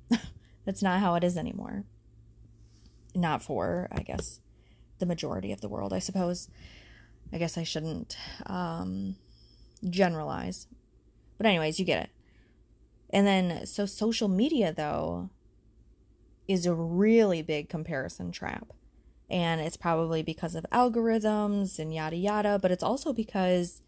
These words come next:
at some point, society decided that they were only going to use social media to highlight the good rather than the real. So, uh, when you're on social media and you're scrolling through,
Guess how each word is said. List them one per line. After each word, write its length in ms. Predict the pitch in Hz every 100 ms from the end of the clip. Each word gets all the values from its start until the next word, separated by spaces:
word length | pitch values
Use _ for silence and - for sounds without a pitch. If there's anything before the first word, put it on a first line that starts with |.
| _ _ _ - -
at 120 | 190
some 280 | - 214 262
point, 580 | 220 180 185 190 - - - _ _ _ _ - - -
society 760 | - - 185 170 156 170 202 202
decided 640 | 185 190 165 156 160 165
that 160 | 165 170
they 100 | 185
were 220 | 214 247
only 340 | 233 240 262
going 300 | 254 240 233
to 40 | 214
use 220 | 214 226
social 300 | 190 190 185
media 480 | 175 175 160 151 160 _ -
to 60 | 196
highlight 460 | - 202 214 220
the 80 | 196
good 540 | 165 180 175 151 - - _ _ _ _ _ 180
rather 320 | 180 180 185
than 180 | 180 165
the 100 | 165
real. 600 | 151 156 78 - - 190 _ _ _ _ - _ _ _ - - _ _ _ _
So, 520 | - - 196 180 170 165
uh, 260 | 160 156 - _ - _ _ _ _
when 120 | - 185
you're 120 | 180
on 100 | 175
social 260 | 180 180
media 300 | 185 233 247
and 80 | 208
you're 80 | 220
scrolling 560 | - - 175 190 190 190
through, 640 | 202 254 202 180 185 196